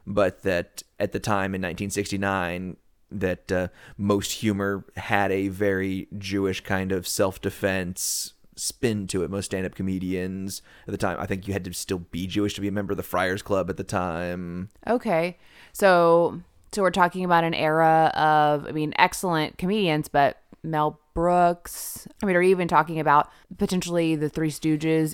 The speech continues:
Speaker 2: and
Speaker 1: Three
Speaker 2: the
Speaker 1: Stooges,
Speaker 2: Marx
Speaker 1: early
Speaker 2: Brothers?
Speaker 1: Woody Allen, the Marx Brothers,
Speaker 2: Okay.
Speaker 1: all of that stuff. So they, they're saying it's just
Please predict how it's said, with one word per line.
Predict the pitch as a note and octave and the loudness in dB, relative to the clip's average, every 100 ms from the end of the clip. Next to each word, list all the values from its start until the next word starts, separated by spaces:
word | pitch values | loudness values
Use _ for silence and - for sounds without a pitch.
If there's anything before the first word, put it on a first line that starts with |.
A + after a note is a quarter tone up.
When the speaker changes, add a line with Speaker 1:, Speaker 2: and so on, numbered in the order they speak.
| - | -2
Speaker 2:
and | D3+ D3+ D3 D3 D3 | -2 0 0 -2 -2
Speaker 1:
Three | D3 | 2
Speaker 2:
the | D3 | 4
Speaker 1:
Stooges, | |
Speaker 2:
Marx | C#3 C#3+ G3+ | 4 4 4
Speaker 1:
early | E3+ | 4
Speaker 2:
Brothers? | E3+ F3+ F#3 | 4 6 4
Speaker 1:
Woody | F#3+ | 6
Allen, | A2+ A2 A2+ G#2+ G2 | 4 4 2 0 -2
the | |
Marx | G2+ A2 G#2 | 0 0 0
Brothers, | - A2 G#2+ G#2+ G#2+ G#2 G#2 G#2 G#2 B2 | 0 2 4 4 2 2 2 2 2 2
Speaker 2:
Okay. | C#3 | 2
Speaker 1:
all | G2 G2 | 2 2
of | G2+ | 0
that | F2+ | -2
stuff. | - G2 F#2+ | -2 -4 -2
So | G#2 | -2
they, | G2+ G#2 | 0 2
they're | A2 | 0
saying | A#2+ A2+ | -2 -4
it's | G2+ | -4
just | A2 | -8